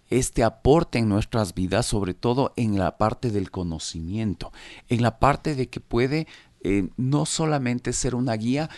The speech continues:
en el cual antes yo trataba de buscar información o de entender algún tema con búsquedas frías en Google. Pero ahora tenemos búsquedas en la inteligencia artificial con las cuales yo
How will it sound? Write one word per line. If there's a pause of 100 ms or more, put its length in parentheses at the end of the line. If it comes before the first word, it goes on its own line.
(160)
en
el
cual
antes
yo (240)
trataba
de
buscar
información
o
de
entender
algún
tema (260)
con
búsquedas
frías
en
Google. (440)
Pero
ahora
tenemos
búsquedas (160)
en
la
inteligencia
artificial (280)
con
las
cuales
yo